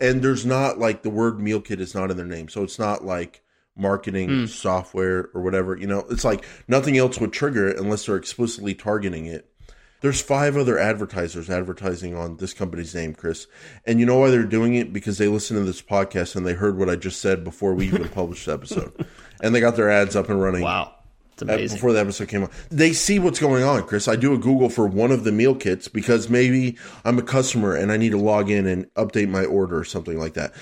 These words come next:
Speaker 1: And I go, "Oh, I'll go to their site, but look at these other sites. It says sixty dollars off. It says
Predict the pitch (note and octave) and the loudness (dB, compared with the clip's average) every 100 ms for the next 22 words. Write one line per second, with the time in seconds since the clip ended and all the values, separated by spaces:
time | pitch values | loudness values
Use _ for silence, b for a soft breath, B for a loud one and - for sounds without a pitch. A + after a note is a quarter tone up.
0 | B B A2 A2+ G#2 G2+ - F3 G#3+ C#3 | B B -2 2 4 2 2 4 4 4
1 | E2 D#2 - _ - C3+ C3 C#3+ G3+ C#3 | 2 -6 -16 _ -2 0 4 4 4 2
2 | G#2 - D#3+ E3 A#2 A#2 D3 F#3 F3 E3 | 2 2 2 2 2 0 0 -2 -2 -2
3 | E3 F3+ A3 - E2+ - - B2+ B2+ E3 | 0 0 -2 -2 -4 -4 -2 0 0 -2
4 | - D#3+ D#3 D#3 D3 F3 F#3 G#2+ G#2 C#3+ | -2 2 4 4 2 2 2 -2 -2 0
5 | B2+ | 0